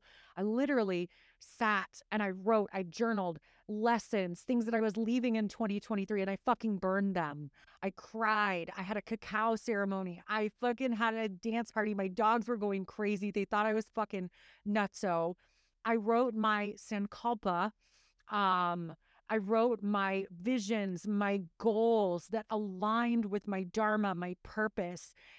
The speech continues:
And I created this beautiful ritual. I didn't even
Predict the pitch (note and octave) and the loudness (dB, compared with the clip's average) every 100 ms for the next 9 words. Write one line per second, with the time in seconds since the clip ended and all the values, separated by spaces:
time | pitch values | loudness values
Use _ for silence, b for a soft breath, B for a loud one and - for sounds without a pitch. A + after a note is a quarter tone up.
0 | B - B3 A#3+ A3+ - B3+ A3+ - B3+ | B -4 0 2 0 0 0 0 -6 -2
1 | C4 D#4 F4 A#3 B3+ G#3+ G#3 - A#3+ E4 | 0 2 0 -2 -6 -8 -18 -4 0 0
2 | G#4 F#4 F4 C4+ G#4+ - A#3+ A3 B3 F4 | 0 -2 -2 0 0 2 0 2 2 2
3 | F4 E4 D4 | 2 2 0